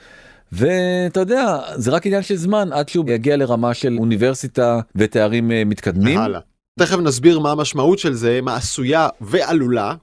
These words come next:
Speaker 2: גם וגם, להיות המשמעות של זה לאנושות.
Speaker 1: כן, ב-, מבין השלושה חוקרים שפרשו מיד עם, אה, עזיבתו של סם אלטמן, גם שני החוקרים שפיתחו את קיוסטאר, וזה בעצם מה שייצר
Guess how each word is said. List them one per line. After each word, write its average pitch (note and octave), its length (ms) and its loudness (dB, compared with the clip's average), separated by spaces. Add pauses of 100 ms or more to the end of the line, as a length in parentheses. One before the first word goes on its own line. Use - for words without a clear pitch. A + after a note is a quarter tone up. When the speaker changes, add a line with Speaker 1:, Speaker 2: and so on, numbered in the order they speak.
Speaker 2:
גם F#3+ 160 2
וגם, C#3 360 0
להיות C3+ 220 0
המשמעות C3 320 -6
של C3+ 120 -6
זה A#2+ 260 -4
לאנושות. G2 500 -10 (480)
Speaker 1:
כן, G2+ 180 2 (140)
ב-, A#2+ 280 0
מבין B2+ 320 0
השלושה F#3 600 0 (140)
חוקרים F#3 680 0 (220)
שפרשו A2+ 880 0
מיד D#3+ 420 0
עם, D#3+ 200 -2
אה, A#2 580 -2
עזיבתו A2 400 -2
של D#3 100 -4
סם E3+ 260 -2
אלטמן, D#3 340 -2 (340)
גם D#3+ 180 2
שני D3+ 200 -2
החוקרים D3+ 540 0
שפיתחו A#2 840 0
את D3 80 0
קיוסטאר, D3+ 500 -2
וזה A#2+ 180 0
בעצם B2 300 -2
מה A#2 120 0
שייצר B2 540 -2